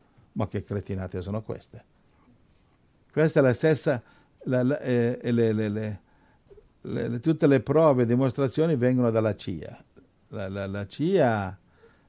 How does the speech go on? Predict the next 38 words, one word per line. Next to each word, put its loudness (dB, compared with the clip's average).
eh, -6
la -4
cia 0
ha 4
detto 2
che 0
lei 0
c'ha -2
le 0
prove 0
che -2
è 0
stato -4
Putin -4
a 0
avvelenare -2
Navalny. -6
La -2
cia. 0
È -6
la 4
stessa 4
cia 2
che 2
aveva 6
detto 2
che 0
Saddam 2
Hussein 2
aveva 2
armi 0
di -2
distruzione -6
di -8
massa, -4
eh, -16
armi 0
chimiche, 2